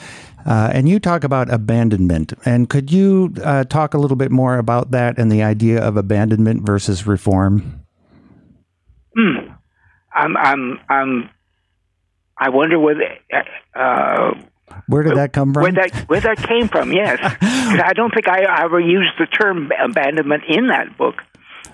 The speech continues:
Speaker 1: Well,
Speaker 2: I'm not sure I, you'd find it anywhere in anything I've written.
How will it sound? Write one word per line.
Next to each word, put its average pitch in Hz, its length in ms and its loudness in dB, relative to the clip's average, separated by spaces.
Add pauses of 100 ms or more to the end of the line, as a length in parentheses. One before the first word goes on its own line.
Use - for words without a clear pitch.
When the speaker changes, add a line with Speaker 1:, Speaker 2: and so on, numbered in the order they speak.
(320)
Speaker 1:
Well, 220 260 0
Speaker 2:
I'm - 60 0
not 151 180 0
sure 165 160 2
I, 156 140 0 (140)
you'd 143 220 0
find 165 260 0
it 156 120 2
anywhere 175 440 2
in 185 120 0
anything 165 360 0
I've 175 220 0
written. 214 300 -4